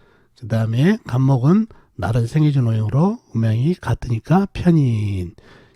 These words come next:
이렇게 욕신이 형성되어 있네요. 자, 사주에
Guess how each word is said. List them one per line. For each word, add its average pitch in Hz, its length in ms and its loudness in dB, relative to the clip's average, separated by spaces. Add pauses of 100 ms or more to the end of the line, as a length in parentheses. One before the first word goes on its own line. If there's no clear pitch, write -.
(120)
이렇게 151 560 0
욕신이 123 380 -2
형성되어 117 420 -2
있네요. 95 340 -8 (800)
자, 117 440 -4
사주에 196 640 0